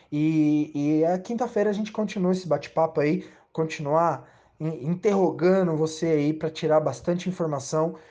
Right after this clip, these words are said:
e as pessoas conseguirem conhecer bem o trabalho que a Febract faz, é, até como um caráter de divulgação, pra mais pessoas conseguirem realmente ter acesso, né?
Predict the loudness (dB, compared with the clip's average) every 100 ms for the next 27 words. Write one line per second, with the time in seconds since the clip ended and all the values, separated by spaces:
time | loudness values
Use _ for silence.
0 | -18 -6 -6 -4 -6 -6 -6 -8 -6 -4
1 | -4 -4 -4 -4 -4 0 2 2 2 0
2 | 2 0 -2 -8 -4 -2 -2 -4 -2 0
3 | 2 -2 -12 -20 -20 -12 -2 0 0 -2
4 | -4 -6 -4 -4 -4 -4 -2 -2 0 -2
5 | -2 -2 -2 0 0 0 -2 0 -2 0
6 | 0 -2 -4 0 0 0 -4 -4 -2 0
7 | 2 2 2 0 -2 -2 0 0 0 0
8 | 0 -2 -4 -4